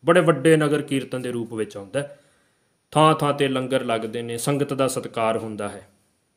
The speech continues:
ਤੇ ਲੋਕੀ ਸੇਵਾ ਕਰਦੇ ਨੇ, ਕਈ ਅਰਦਾਸਾਂ ਕਰਦੇ ਨੇ, ਜਿਨ੍ਹਾਂ ਦੀਆਂ ਅਰਦਾਸਾਂ ਸ-, ਪੂਰੀਆਂ ਹੁੰਦੀਆਂ ਨੇ, ਠੀਕ ਹੈ ਜੀ। ਭਾਵ ਕਿ ਉਹ ਦਿਨ ਚਾਰ ਮਾਰਚ ਦਾ ਦਿਨ ਸੀ, ਤਾਂ ਕਰਕੇ ਇਹ ਸੰਗ ਆਉਂਦਾ ਹੈ। ਕਈ ਸ਼ਹਿਰਾਂ ਪਿੰਡਾਂ ਵਿੱਚੋਂ ਹੁੰਦਾ,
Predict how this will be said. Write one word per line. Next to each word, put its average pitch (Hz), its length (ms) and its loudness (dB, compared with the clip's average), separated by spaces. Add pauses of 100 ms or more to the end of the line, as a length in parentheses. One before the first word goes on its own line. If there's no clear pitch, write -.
(480)
ਤੇ 117 320 -4
ਲੋਕੀ 117 400 -8
ਸੇਵਾ 117 380 -2
ਕਰਦੇ 117 380 -4
ਨੇ, 110 140 -10 (1200)
ਕਈ 123 220 0
ਅਰਦਾਸਾਂ 110 460 -2
ਕਰਦੇ 107 320 -6
ਨੇ, 104 140 -8
ਜਿਨ੍ਹਾਂ 123 280 -2
ਦੀਆਂ 123 260 -6 (420)
ਅਰਦਾਸਾਂ 113 500 -6
ਸ-, - 180 -16 (160)
ਪੂਰੀਆਂ 160 340 2
ਹੁੰਦੀਆਂ 95 320 -12
ਨੇ, 92 80 -20 (160)
ਠੀਕ 120 180 -8
ਹੈ 139 60 2
ਜੀ। 139 140 -12 (800)
ਭਾਵ 135 260 4
ਕਿ 151 80 -2
ਉਹ 143 60 0
ਦਿਨ 156 160 -2
ਚਾਰ 120 380 2
ਮਾਰਚ 110 340 -4
ਦਾ 107 160 -8
ਦਿਨ 92 200 -14
ਸੀ, - 180 -18 (1000)
ਤਾਂ 135 200 4
ਕਰਕੇ 139 380 0
ਇਹ 143 80 2
ਸੰਗ 113 300 -6
ਆਉਂਦਾ 92 260 -12
ਹੈ। - 140 -20 (800)
ਕਈ 139 200 2
ਸ਼ਹਿਰਾਂ 135 320 0
ਪਿੰਡਾਂ 123 340 -4
ਵਿੱਚੋਂ 117 280 -8
ਹੁੰਦਾ, 98 300 -12